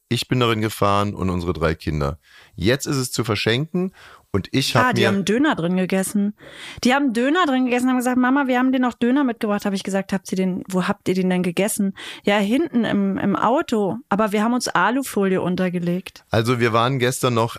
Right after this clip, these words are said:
Speaker 1: am Set, äh, wie man so schön sagt. Äh, das mögen die Kinder ja eigentlich ganz gerne. Dann werden die immer geschminkt oder dürfen sich irgendwas anziehen.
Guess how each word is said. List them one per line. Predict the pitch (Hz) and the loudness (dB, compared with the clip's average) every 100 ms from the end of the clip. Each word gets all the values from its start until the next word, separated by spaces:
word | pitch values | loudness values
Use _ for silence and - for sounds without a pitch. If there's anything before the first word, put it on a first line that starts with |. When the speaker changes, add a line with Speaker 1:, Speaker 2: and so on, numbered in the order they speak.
| - | -2
Speaker 1:
am | 104 104 90 | 0 0 -2
Set, | - - 131 - - - _ _ - | -4 0 0 0 -8 -12 _ _ -6
äh, | 95 104 | 0 2
wie | 101 | 2
man | 110 98 | 0 0
so | 107 | -2
schön | - 110 107 | 0 0 2
sagt. | 98 123 - - - - | 2 0 -2 -10 -8 -2
Äh, | 101 101 95 | 2 2 0
das | 98 - | -4 -2
mögen | 98 98 | -2 -2
die | |
Kinder | 92 101 101 | -4 0 2
ja | 90 | 2
eigentlich | 87 90 - | 0 -2 -2
ganz | 87 - | -4 -2
gerne. | 87 90 123 135 | 0 2 2 0
Dann | 101 90 87 90 | -2 -2 -4 -2
werden | 82 87 85 | 0 0 0
die | |
immer | 82 80 80 82 - | 0 0 0 -4 -6
geschminkt | - - 101 113 110 110 - | -6 -2 0 0 0 -4 -4
oder | 87 82 | -2 0
dürfen | 87 90 | -2 -2
sich | 85 | -2
irgendwas | 87 85 85 - | 0 0 -2 0
anziehen. | 107 104 - 98 95 95 | -2 -2 -2 -2 0 -2